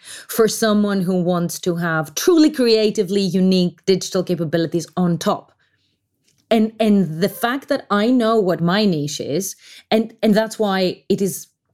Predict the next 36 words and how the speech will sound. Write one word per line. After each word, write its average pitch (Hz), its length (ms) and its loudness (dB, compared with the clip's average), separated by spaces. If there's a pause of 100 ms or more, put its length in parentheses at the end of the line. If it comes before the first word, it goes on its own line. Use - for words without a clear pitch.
not 233 420 4
comp-, 220 220 -2
a 190 180 -2
competitive 185 560 -2
advantage, 185 640 -2
you 170 60 -2
know, 160 140 0
between 165 420 -4
banks, 156 600 -4
but 226 100 2
it's 247 120 -2
a 254 40 -2
hygiene 208 600 0
factor. 139 460 -10
You 175 180 2
wanna 226 420 0
scale 196 800 0
and 208 200 2
bring 180 280 0
truly 220 420 2
digital, 185 680 -2
but - 340 -4
robust 170 600 -2
and 180 120 0
secure 170 380 -4
services 175 520 -4
to 175 80 -6
the 165 60 -4
market. 185 500 -2 (640)
You 226 160 4
need 233 280 4
your 214 120 0
plumbing 185 440 -2
to 160 80 -8
be 151 100 -4
solid, 147 480 -2